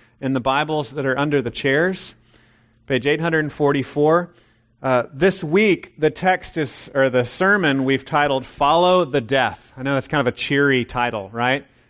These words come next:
Um, Follow the Death. And, and what we see i-, is that sometimes we don't see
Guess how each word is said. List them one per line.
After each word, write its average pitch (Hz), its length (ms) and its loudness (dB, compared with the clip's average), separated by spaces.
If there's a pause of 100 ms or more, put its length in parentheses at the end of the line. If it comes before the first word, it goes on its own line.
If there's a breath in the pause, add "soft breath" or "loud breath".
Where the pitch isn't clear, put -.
(140 soft breath)
Um, 127 260 0 (160)
Follow 180 500 2
the 160 140 -2
Death. 139 380 -2
And, 147 80 -6 (120)
and 165 140 -4
what 196 160 0
we 180 120 2
see 170 720 0 (300 soft breath)
i-, 160 60 -8
is 170 440 0
that 151 360 2
sometimes 185 880 -2
we 147 240 0
don't 160 240 0
see 165 640 2